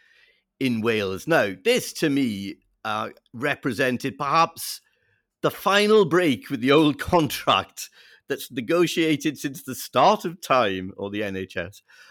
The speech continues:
uh, by the S N C between, between England and Wales, 'cause this is now completely different. Wales is, I'd say, charting a, a, a completely separate path. And this is a very ambitious programme.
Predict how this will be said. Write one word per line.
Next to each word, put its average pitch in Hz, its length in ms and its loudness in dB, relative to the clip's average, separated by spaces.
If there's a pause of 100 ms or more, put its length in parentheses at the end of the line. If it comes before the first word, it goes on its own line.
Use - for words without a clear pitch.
(180)
uh, 123 260 6 (680)
by 156 260 2 (100)
the 117 140 -4
S 107 180 -6
N 101 160 -4
C 101 240 -6
between, 101 540 -8
between 107 280 -8
England 101 300 -6
and 101 140 -8
Wales, 101 260 -6
'cause 165 140 -2
this 226 180 -2
is 131 160 -4
now 117 180 0
completely 107 540 -8
different. 98 380 -8
Wales 113 300 -4
is, 104 140 -8
I'd 107 200 -6
say, 104 240 -8 (600)
charting 110 480 -2
a, 104 200 -6
a, 113 180 -6
a 107 60 -6
completely 107 520 -10
separate 98 500 -10
path. 101 360 -4
And 143 120 -2
this 196 140 -4
is 131 80 -10
a 117 140 -4 (140)
very 131 360 0
ambitious 107 480 -8
programme. 98 580 -8